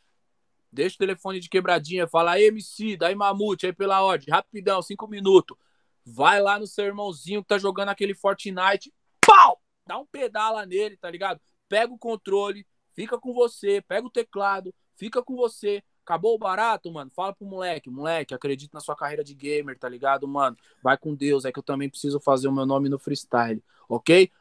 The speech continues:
Não é hora de maratona série no momento do vai ser rimando. Firmão, nosso vencedor ganha um prêmio monstro, mano, um kit monstro da Laboratório Fantasma que vai chegar aí na sua goma com mais uma bolsa de estudo no valor de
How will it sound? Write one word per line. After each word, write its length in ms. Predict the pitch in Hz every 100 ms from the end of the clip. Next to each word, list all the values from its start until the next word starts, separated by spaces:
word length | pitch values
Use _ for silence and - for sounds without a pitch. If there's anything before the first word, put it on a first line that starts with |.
| -
Não 240 | 123 180
é 120 | 190
hora 160 | 180 175
de 100 | 170
maratona 500 | 170 165 165 165 147
série 300 | - 160 165
no 80 | 160
momento 340 | 156 156 160
do 80 | 165
vai 160 | 156 156
ser 200 | - 160
rimando. 400 | 147 127 113 - _ _ _ _
Firmão, 420 | - 113 147 180 - _
nosso 300 | - 185 220
vencedor 640 | 202 214 - 170 165 202 - _
ganha 160 | 139 208
um 100 | 208 -
prêmio 320 | 180 208 196
monstro, 520 | 165 170 185 160 - 147
mano, 360 | 147 131 131
um 180 | 147 160
kit 320 | - 208 -
monstro 560 | 185 170 196 196 - 147
da 140 | 147
Laboratório 520 | 147 147 147 143 147
Fantasma 460 | 143 143 151 156 156
que 80 | 147
vai 160 | 151
chegar 260 | 156 156 151
aí 80 | 151
na 80 | 151
sua 240 | - 143
goma 300 | 135 160 165 - _ -
com 280 | 208 240
mais 400 | 226 202 247 247
uma 160 | 233 214
bolsa 420 | 175 240 285 269
de 80 | 247
estudo 400 | 208 - 240 226
no 100 | 220
valor 320 | 208 202 220
de 200 | 196 165